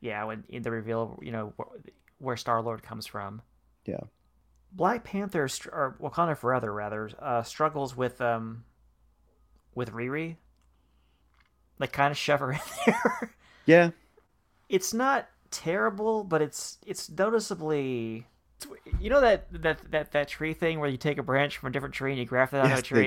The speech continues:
Speaker 2: they, they
Speaker 1: And
Speaker 2: try to
Speaker 1: yeah,
Speaker 2: graft, yeah,
Speaker 1: yeah,
Speaker 2: try to
Speaker 1: and,
Speaker 2: graft
Speaker 1: and,
Speaker 2: them.
Speaker 1: and it does, it, it, it's alive, but it's like, "Hey, why is there a lemon coming out of this cherry tree?"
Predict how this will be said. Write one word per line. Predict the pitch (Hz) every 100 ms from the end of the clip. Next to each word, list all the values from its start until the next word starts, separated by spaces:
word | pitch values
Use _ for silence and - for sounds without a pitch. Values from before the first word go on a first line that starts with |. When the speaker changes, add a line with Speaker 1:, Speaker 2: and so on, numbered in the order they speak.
| 139
Speaker 2:
they, | -
they | 139
Speaker 1:
And |
Speaker 2:
try | 143
to | 110
Speaker 1:
yeah, | 165
Speaker 2:
graft, | 107 104 - - 110
yeah, | 104
Speaker 1:
yeah, | 147
Speaker 2:
try | 110
to | 95
Speaker 1:
and, | 90
Speaker 2:
graft | 123 160
Speaker 1:
and, | 165
Speaker 2:
them. | 156
Speaker 1:
and | 180
it | 160
does, | 175 160
it, | 190
it, | 180 180
it's | 190 185
alive, | 147 139 151 139
but | 139
it's | 131 139
like, | 131
"Hey, | 151 139
why | 123 131
is | 135
there | 135
a | 127
lemon | 127 139 135
coming | 143 143
out | 135
of | 135
this | 123
cherry | - - 175 156
tree?" | 165